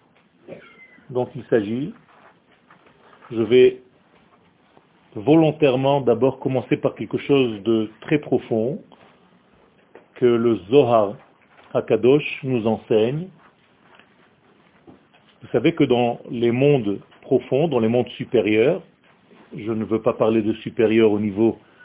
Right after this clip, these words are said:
géographique, mais dans les mondes profonds, dans les mondes de l'âme,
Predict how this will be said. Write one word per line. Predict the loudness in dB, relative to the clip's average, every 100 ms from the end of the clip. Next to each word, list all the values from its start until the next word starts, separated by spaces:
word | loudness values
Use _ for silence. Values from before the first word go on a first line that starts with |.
| -20 -12 -8
géographique, | 0 2 2 2 2 0 -2 -8 -20 _ _ _ _ _ _ _
mais | -2 -2 -2 -6
dans | -2 0
les | 0
mondes | -2 -4
profonds, | -6 -4 -4 -6 -4
dans | -2 -2
les | -2
mondes | -2 0 0 0 -2
de | 0
l'âme, | 2 2 0 -2